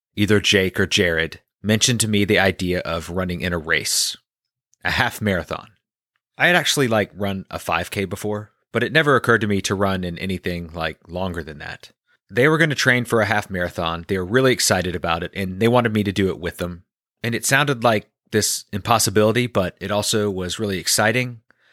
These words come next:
So I said, "Sure." And so the three of us, in addition to being in the running group, we all set out together to train for a half marathon.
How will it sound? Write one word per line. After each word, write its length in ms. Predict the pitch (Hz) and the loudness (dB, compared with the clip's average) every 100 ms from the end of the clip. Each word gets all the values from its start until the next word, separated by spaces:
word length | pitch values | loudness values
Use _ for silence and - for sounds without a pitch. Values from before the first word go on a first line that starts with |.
| _ _ _ | _ _ _
So 180 | - 110 | -6 -2
I 40 | |
said, 200 | 113 139 | 0 2
"Sure." 340 | - 156 90 _ _ _ _ _ | 4 4 2 _ _ _ _ _
And 140 | 104 | -6
so 160 | - 120 | 0 2
the 120 | 110 | 0
three 220 | 143 196 | 2 4
of 120 | 131 | 4
us, 360 | 90 98 - - - | 2 -4 -4 -6 -8
in 100 | 113 | -2
addition 400 | 107 131 135 127 | 0 2 2 0
to 220 | 110 117 98 | 0 0 2
being 240 | 120 113 | 2 2
in 80 | 104 | -2
the 80 | 98 | 2
running 240 | 135 156 | 2 2
group, 360 | 98 87 82 - | 0 -6 -10 -14
we 160 | 104 113 | -2 2
all 200 | 123 123 | 2 2
set 240 | - 139 | 2 4
out 180 | 135 117 | 4 0
together 480 | - 101 87 90 90 - | -2 -2 -2 -4 -8 -8
to 100 | 107 | -6
train 640 | - - 113 98 85 82 _ _ _ - | -2 2 2 2 -4 -10 _ _ _ -2
for 180 | 113 | 2
a 60 | 104 | 2
half 240 | 110 104 | 2 -2
marathon. 560 | 107 95 82 80 78 - | -2 -4 -4 -6 -8 -14